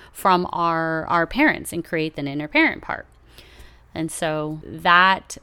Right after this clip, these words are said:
is some part of you that you would want to become aware of and just recognize those are the things we're taking in, just like the, um, s-,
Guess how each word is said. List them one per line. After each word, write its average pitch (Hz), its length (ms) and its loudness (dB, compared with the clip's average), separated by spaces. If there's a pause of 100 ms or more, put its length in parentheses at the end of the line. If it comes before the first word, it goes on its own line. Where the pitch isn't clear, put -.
(120)
is 175 220 -4
some 190 240 -2
part - 420 2
of 180 140 -6
you 160 220 -10
that 160 480 -6
you 180 140 -8
would 175 120 -8
want 185 360 -2
to 220 80 -6
become 160 340 -12
aware 151 420 -10
of 147 240 -12
and 160 200 -10
just 160 220 -10
recognize 160 680 -4 (100)
those 165 260 -2
are 160 80 -2
the 143 120 -14
things 135 240 -6
we're 135 80 -10
taking 127 340 -12
in, 185 140 -8 (240)
just - 240 -12
like - 260 -14 (260)
the, 143 520 -8
um, 131 560 -12
s-, - 180 -12